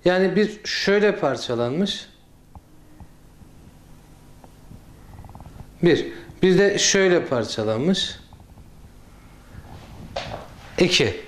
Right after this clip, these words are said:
Yani şurayı çekip alacağız. Şurayı attık. Şurası bir parça. Şuraya attık.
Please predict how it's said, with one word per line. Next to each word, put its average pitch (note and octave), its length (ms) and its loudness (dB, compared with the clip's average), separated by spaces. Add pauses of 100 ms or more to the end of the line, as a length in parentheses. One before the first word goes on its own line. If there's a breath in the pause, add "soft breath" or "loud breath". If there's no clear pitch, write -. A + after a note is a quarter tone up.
(1160)
Yani F3+ 240 6
şurayı G3+ 420 4
çekip F#3+ 400 0
alacağız. E3+ 540 2
Şurayı F#3+ 600 2
attık. F3+ 600 -2 (1200)
Şurası E3+ 420 4
bir E3+ 140 2
parça. A2+ 440 -2 (400 loud breath)
Şuraya F3+ 420 4
attık. F3+ 540 0